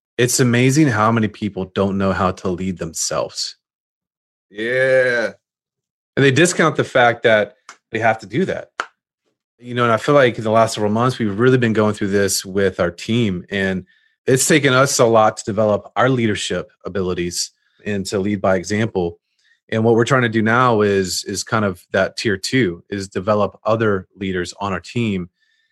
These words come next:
Speaker 1: And what it's required for them to be successful, like, they have to be healthy.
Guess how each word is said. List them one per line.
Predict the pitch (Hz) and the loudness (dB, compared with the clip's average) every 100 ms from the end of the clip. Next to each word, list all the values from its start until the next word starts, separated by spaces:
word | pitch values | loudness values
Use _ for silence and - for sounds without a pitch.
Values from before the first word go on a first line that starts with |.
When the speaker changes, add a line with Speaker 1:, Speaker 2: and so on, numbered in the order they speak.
| _ _ | _ _
Speaker 1:
And | 107 104 98 104 | -6 -4 -6 -6
what | 113 147 | 0 2
it's | 127 - 117 | 2 -2 -8
required | 107 - 117 135 135 | -8 0 2 4 2
for | 131 104 | 0 0
them | 117 123 | 0 -2
to | |
be | 127 | -2
successful, | 127 139 147 143 - 180 185 - _ _ 110 | -2 0 0 0 4 2 2 -4 _ _ -2
like, | 110 104 | -2 0
they | 110 | 0
have | 104 101 101 | 2 0 0
to | 104 92 87 _ | -2 -2 -4 _
be | 98 82 | -10 -4
healthy. | 87 82 71 69 | -4 -4 -8 -14